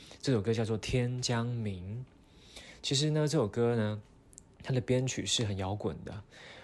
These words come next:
然后我觉得它，其实我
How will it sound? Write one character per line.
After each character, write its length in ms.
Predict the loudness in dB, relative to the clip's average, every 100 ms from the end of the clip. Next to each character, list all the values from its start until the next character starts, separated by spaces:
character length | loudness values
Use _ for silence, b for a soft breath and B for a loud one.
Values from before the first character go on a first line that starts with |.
| B
然 180 | -2 0
后 360 | 2 2 4 2
我 160 | 0
觉 180 | 0 2
得 100 | 2
它， 520 | 2 2 4 2 0 -8 B B B B B
其 140 | 4
实 60 | 8
我 280 | 8 6